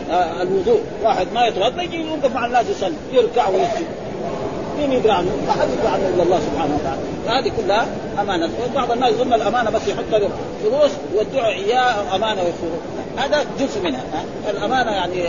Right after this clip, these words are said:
لها، يعني، آه، ما، وقال أبو العالي: "الأمانة ما أمروا به وما نهوا عنه".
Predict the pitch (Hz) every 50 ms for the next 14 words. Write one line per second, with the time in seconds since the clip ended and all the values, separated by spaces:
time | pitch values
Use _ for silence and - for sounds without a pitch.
0 | 170 160 190 170 190 175 165 156 156 - - - - - - 175 165 151 147 151
1 | - - 143 135 120 - - - - - - - - - - - - - - -
2 | - - - - - - - - 175 185 196 190 165 - - - - 180 170 175
3 | - - 214 233 240 233 214 202 185 196 180 190 214 247 240 226 220 196 - -
4 | 170 196 226 233 208 190 196 190 196 214 226 226 208 202 190 196 226 240 247 247
5 | 220 196 190 180 190 196 190 175 143 - 156